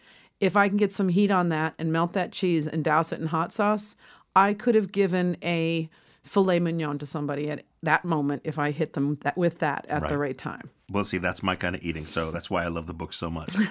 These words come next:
Speaker 1: <laughs>
Speaker 2: Let's go on a little bit here. I'd like you to tell me about the ten tenets, and I'll read them for our listeners at home. Number one is decide it's important to you.
Speaker 1: That's a really important one. There are a lot of people, um,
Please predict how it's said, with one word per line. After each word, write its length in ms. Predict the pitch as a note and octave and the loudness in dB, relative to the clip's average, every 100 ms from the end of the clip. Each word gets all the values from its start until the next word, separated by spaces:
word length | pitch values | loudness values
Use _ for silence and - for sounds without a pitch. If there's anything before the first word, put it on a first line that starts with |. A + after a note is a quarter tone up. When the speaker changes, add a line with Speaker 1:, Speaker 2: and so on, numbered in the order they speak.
| - | -6
Speaker 1:
<laughs> 260 | - - - | -18 -20 -2
Speaker 2:
Let's 220 | B2+ E3 | -2 0
go 140 | D#3+ C3 | -2 0
on 100 | A2 | 0
a 40 | |
little 180 | F#2+ E2+ | -2 -2
bit 140 | F2 | -4
here. 280 | - F2 D#2 - _ _ | -2 -2 -2 -8 _ _
I'd 140 | A#2 A#2+ | -4 0
like 260 | D#3+ - | -2 -2
you 120 | D#3+ D3 | -2 0
to 120 | B2 | -2
tell 200 | - A2 | -2 -2
me 140 | G#2 | -2
about 400 | F#2 F#2+ F2+ - | -2 -2 -2 -6
the 60 | F2+ | -12
ten 420 | - A2 G#2+ G#2 - | -4 -2 -2 -4 -2
tenets, 440 | F#2 D#2+ - - _ _ - | -2 -2 -8 -18 _ _ -4
and 260 | F2 F2 - | -4 -2 -2
I'll 140 | F#2 | 0
read 160 | F#2 E2+ | 0 -4
them 220 | E2+ D#2+ | -6 -10
for 420 | - - F#2 F2+ E2+ | -18 -8 -4 -2 -4
our 180 | E2 - | -6 -8
listeners 360 | F#2+ F#2+ F#2+ F2 | -4 -2 -2 -4
at 80 | F2+ | -4
home. 280 | F2+ F#2 - - - G#2 | -4 -4 -6 -14 -8 -2
Number 160 | F#2+ | 0
one 200 | F2+ G2 | 2 0
is 100 | G#2 | 0
decide 420 | G#2 F#2 F#2+ F2+ F#2+ | -4 -2 0 0 -2
it's 120 | F#2+ | -6
important 400 | E2 F2+ - E2 | -6 -8 -10 -6
to 60 | F2+ | -4
you. 120 | F2 | 2
Speaker 1:
That's 240 | G#3 G3+ | 2 4
a 60 | G3+ | 2
really 240 | F#3 E3 | 2 0
important 480 | E3 D#3+ E3+ D#3 D3 | -2 0 -2 -2 -2
one. 500 | F3 E3+ F3+ G#3 - - - - - - | 0 2 2 2 -2 -16 -20 -20 -2 4
There 100 | D4 | 6
are 40 | |
a 40 | |
lot 280 | B3+ F#3 E3+ | 6 6 4
of 80 | F3+ | 2
people, 500 | - G3+ G3 G3 - - - | 2 0 4 2 0 -4 -2
um, 500 | F3 D3+ C3+ - | 0 0 -4 -8